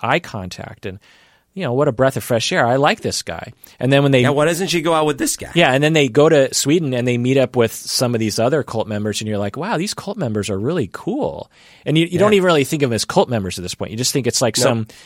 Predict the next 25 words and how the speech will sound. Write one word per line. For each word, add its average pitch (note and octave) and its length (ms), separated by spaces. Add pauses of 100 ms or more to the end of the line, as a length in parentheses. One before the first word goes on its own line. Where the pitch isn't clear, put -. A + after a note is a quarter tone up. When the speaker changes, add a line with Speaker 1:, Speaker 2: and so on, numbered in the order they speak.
(200)
Speaker 1:
some B2+ 400
sort B2+ 240
of A2 280 (500)
fancy C3 480
dress-up A#2 640
family A#2+ 420
reunion G2+ 520
of E2+ 120
some G2+ 200
kind, - 340
right? G2+ 280 (760)
Speaker 2:
Yeah. G#2 180
Speaker 1:
And, A2+ 580
and C3+ 160
the B2 60
style E3 720
of B2+ 100
the A#2+ 100
movie, A#2 280
you A2+ 120
know, A#2+ 200 (360)
so C#3 440
I'm C#3+ 160
Swedish, F#2 640 (120)
uh, - 60